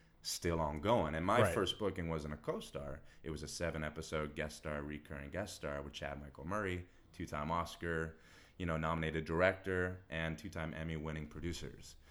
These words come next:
Speaker 1: So it was a good start.
Speaker 2: Well, so, so I
Speaker 1: Ten
Speaker 2: think
Speaker 1: years in the making, baby.
Speaker 2: ten, yes, ten years in the making, but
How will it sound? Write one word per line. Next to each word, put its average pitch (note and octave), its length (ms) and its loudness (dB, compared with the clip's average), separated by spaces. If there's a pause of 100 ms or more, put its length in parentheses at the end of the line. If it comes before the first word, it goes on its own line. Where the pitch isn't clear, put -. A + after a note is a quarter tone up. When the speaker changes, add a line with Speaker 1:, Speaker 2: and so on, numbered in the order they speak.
(300)
Speaker 1:
So - 60 -20
it - 40 -6
was D#2+ 80 -2
a D2+ 40 -6
good A2+ 140 2
start. E2+ 360 4 (300)
Speaker 2:
Well, G3 300 10
so, F3+ 500 12
so D#3+ 240 10
I D#3+ 80 12
Speaker 1:
Ten D#3+ 100 10
Speaker 2:
think C3 100 12
Speaker 1:
years A2 200 8
in G#2 60 6
the F2+ 60 4
making, F#2 360 4
baby. E2+ 260 4
Speaker 2:
ten, F#3+ 320 12
yes, A2+ 280 10
ten G3 220 12
years G3 160 12
in E3+ 60 10
the D#3+ 60 12
making, A#2 400 12
but G#2+ 360 12